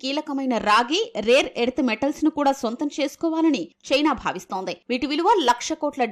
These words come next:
డాలర్లు ఉంటుందని అంచనా. వీఘర్ ముస్లింలకు మద్దతుగా ఈస్ట్ తుర్కమెనిస్తాన్ ఇస్లామిక్ మూవ్‌మెంట్ కు తాలిబాన్లు మద్దతు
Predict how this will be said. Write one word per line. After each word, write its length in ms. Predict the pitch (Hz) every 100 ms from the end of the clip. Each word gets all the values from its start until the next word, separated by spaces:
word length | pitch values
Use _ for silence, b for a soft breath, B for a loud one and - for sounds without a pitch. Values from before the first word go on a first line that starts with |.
| 202
డాలర్లు 340 | 233 285 277 247
ఉంటుందని 420 | 240 233 220 226 220 185
అంచనా. 340 | 180 208 180 - -
వీఘర్ 320 | 240 254 254 240
ముస్లింలకు 500 | 233 - 254 247 247 220
మద్దతుగా 420 | 214 262 269 226 - B 247
ఈస్ట్ 200 | 320 - 302 262
తుర్కమెనిస్తాన్ 680 | 247 285 277 - 269 254 262 233
ఇస్లామిక్ 460 | - 277 262 262 -
మూవ్‌మెంట్ 300 | 226 277 285 254
కు 80 | 151 b b 262
తాలిబాన్లు 460 | 262 320 320 294 240
మద్దతు 320 | 214 277 285